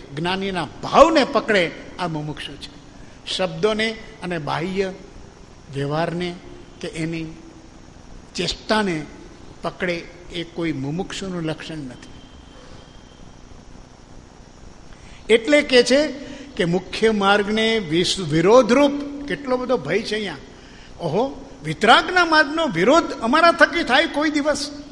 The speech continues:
ભાનુજીજી મહારાજ બહુ કહે છે કે શ્રીમદ વિતરાગના માર્ગથી એક તસુ પણ આગા પાછા નથી, એક કોમા પણ આગા પાછા નથી.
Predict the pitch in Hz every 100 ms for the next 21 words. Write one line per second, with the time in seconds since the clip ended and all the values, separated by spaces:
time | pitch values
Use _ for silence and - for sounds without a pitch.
0 | - - - - - - - - - -
1 | 151 165 170 170 165 160 156 165 147 170
2 | - - 113 - - - - - - -
3 | - - - - 294 - 269 294 349 359
4 | 254 254 285 294 269 294 277 214 202 254
5 | 262 - 254 240 247 - - - 269 349
6 | 370 277 214 196 208 202 190 190 170 160
7 | 151 139 202 208 - - 214 214 220 208
8 | 202 156 156 170 156 - 151 135 -